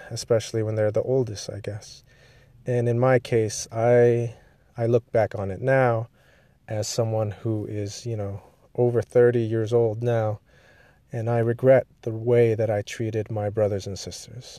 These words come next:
I regret how mean I was, how greedy I was, and, uh, how physical I got. When I look at my son,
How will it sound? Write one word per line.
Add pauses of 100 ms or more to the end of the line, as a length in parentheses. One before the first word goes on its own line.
I
regret
how
mean
I
was,
how
greedy
I
was, (680)
and,
uh,
how
physical (380)
I
got. (960)
When
I
look
at
my
son,